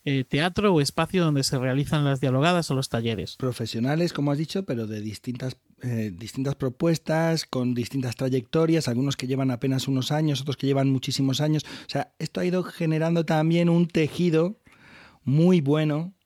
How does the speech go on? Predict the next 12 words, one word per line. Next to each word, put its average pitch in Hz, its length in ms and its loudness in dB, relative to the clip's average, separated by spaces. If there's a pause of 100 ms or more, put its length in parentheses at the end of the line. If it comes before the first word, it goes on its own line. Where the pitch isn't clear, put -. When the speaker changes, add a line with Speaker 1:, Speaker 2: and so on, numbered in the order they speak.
(180)
Speaker 2:
¿eh? 135 260 -2
a 123 160 -4
la 117 180 -2
hora 156 460 0
de 127 540 -2
establecer 113 420 -4
esa 135 220 0
red 147 140 0
de 147 120 0
relaciones 151 800 0
entre 135 400 -2
compañeros 123 680 -2